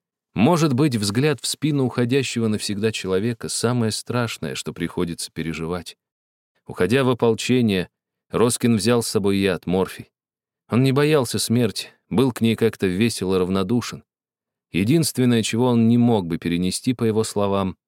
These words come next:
это попасть в руки фашистам и позволить им издеваться над собой. Под Вязьмой часть Роскина попала в кольцо. Немцы начали опрашивать пленных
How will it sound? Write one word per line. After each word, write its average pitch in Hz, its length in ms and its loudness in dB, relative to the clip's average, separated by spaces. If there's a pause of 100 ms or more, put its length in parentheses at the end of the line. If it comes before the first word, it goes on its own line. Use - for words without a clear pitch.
(320)
это - 180 -2
попасть - 560 -2
в 82 80 -2
руки 104 240 -2
фашистам 110 680 -2 (440)
и 104 80 -4
позволить 107 540 0
им 107 180 0
издеваться 90 640 -2
над 80 160 -10
собой. - 440 -12 (960)
Под 92 160 0
Вязьмой 143 440 4
часть 139 340 0
Роскина 120 480 0
попала 107 380 0
в - 80 -10
кольцо. 90 520 -2 (500)
Немцы 113 420 2
начали 107 480 0 (380)
опрашивать 104 640 -2
пленных 113 480 0